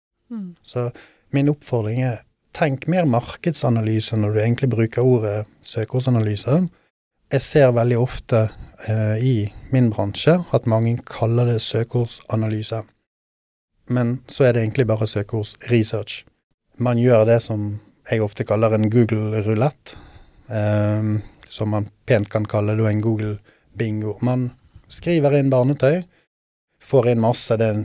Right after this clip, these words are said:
Speaker 2: nok til å jobbe med dette her, dropper i barneklær. Hvor gikk man glipp av den?
Speaker 1: Men et spørsmål
Speaker 2: Mm.
Speaker 1: da, fordi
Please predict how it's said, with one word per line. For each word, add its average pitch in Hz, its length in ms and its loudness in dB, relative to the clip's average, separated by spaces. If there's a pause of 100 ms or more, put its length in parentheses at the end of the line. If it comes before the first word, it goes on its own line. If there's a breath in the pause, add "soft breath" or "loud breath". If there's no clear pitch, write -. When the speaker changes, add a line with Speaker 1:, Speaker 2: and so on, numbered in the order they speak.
(120)
Speaker 2:
nok 120 380 -2
til 110 120 -2
å 104 100 -2
jobbe 117 180 0
med 110 100 -2
dette 110 200 -2
her, 160 140 2
dropper 113 640 0
i 110 320 0
barneklær. 110 600 -2 (200 loud breath)
Hvor 135 140 -2
gikk 131 160 0
man 113 140 0
glipp 120 240 -4
av 113 60 -6
den? 101 180 -12 (720 loud breath)
Speaker 1:
Men 262 180 2
et 285 340 0
spørsmål 226 460 2
Speaker 2:
Mm. - 20 -8
Speaker 1:
da, 185 180 0
fordi 226 260 0